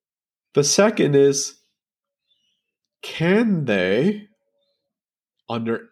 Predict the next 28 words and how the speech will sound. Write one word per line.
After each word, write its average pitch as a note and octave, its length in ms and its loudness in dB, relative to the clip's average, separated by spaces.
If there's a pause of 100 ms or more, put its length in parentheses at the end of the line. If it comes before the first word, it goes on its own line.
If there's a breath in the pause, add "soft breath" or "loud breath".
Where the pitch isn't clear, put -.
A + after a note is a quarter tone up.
(140)
any F#3 320 2
scenario C#3 600 4
you A#2+ 180 2
could A#2 200 -6
see A2 260 -2
with G2 220 -4
any F3+ 280 2
amount C#3+ 300 2
of B2 100 -4
coaching, A2+ 440 -2
any C#3 200 2
development, B2 720 0
any A2 240 -2
workshops, E3+ 920 0
any, C3+ 340 -4 (120)
anything G3 540 2
that C3+ 160 0
you C3+ 100 -2
could A#2+ 240 -2
reasonably, D#3+ 800 0 (340 loud breath)
within G#2+ 340 -4
budget-wise C3+ 880 2
and G2 160 -6
time-wise, B2 540 -2
provide C#3 500 0
them, A#2 260 -6 (840)
could G3 560 0
they B2+ 400 0